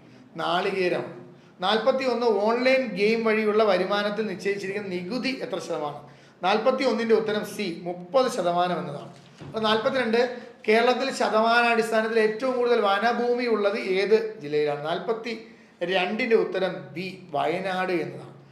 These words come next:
അടുത്ത നാൽപത്തിമൂന്ന്, മുപ്പത്തിയഞ്ചില്, മുപ്പത്തിയഞ്ചില് ഞാൻ പറഞ്ഞ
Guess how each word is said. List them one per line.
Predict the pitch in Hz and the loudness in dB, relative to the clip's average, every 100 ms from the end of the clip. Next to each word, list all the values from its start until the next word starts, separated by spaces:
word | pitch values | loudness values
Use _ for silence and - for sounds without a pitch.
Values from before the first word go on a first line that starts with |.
| - - | -20 -10
അടുത്ത | 220 | -2
നാൽപത്തിമൂന്ന്, | 220 220 226 262 277 233 226 254 220 202 202 - - - _ _ _ _ _ _ _ - - _ _ _ _ _ _ _ - _ - _ - _ _ _ _ - - - - _ _ _ _ _ _ _ _ _ _ _ _ _ _ _ | 2 2 2 0 -2 0 2 2 0 -2 -8 -16 -20 -20 _ _ _ _ _ _ _ -20 -20 _ _ _ _ _ _ _ -20 _ -20 _ -20 _ _ _ _ -18 -18 -20 -20 _ _ _ _ _ _ _ _ _ _ _ _ _ _ _
മുപ്പത്തിയഞ്ചില്, | 156 - 196 196 220 208 - - 160 165 185 196 160 147 - - - - - _ _ - _ _ - _ _ _ _ _ _ _ _ _ _ _ _ _ 180 | -18 -6 -4 -4 -6 -8 -10 -6 -6 -6 -8 -4 -4 -4 -6 -14 -20 -20 -20 _ _ -20 _ _ -20 _ _ _ _ _ _ _ _ _ _ _ _ _ -8
മുപ്പത്തിയഞ്ചില് | 196 226 240 196 196 226 233 214 214 185 | -4 -2 0 -2 -4 2 4 4 0 -8
ഞാൻ | 185 180 | -8 -4
പറഞ്ഞ | 180 185 196 | -2 -2 -4